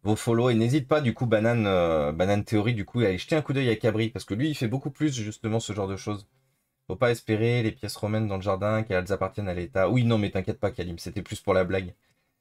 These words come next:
Des bisous du coup, Alexia, à plus tard. Je crois que même la maison, ça revient à l'État, je vais vérifier. Euh, que même dans la maison, ça revient à l'État. Euh, ça dépend si tu trouves sous les fondations ou dans les murs.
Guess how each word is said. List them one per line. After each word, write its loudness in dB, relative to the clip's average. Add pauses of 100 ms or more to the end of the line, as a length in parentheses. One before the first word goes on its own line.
(120)
Des 2
bisous 0
du 0
coup, 0
Alexia, 0
à 2
plus -8
tard. 0 (1000)
Je -8
crois -2
que -6
même 0
la 0
maison, -2
ça -4
revient -4
à -4
l'État, -8
je -12
vais -8
vérifier. -12 (720)
Euh, 4
que -10
même 0
dans 2
la 0
maison, -8
ça -8
revient -8
à -10
l'État. -12 (680)
Euh, 2
ça -8
dépend -2
si -20
tu -16
trouves -12
sous -10
les -4
fondations -2
ou -2
dans -4
les -6
murs. -10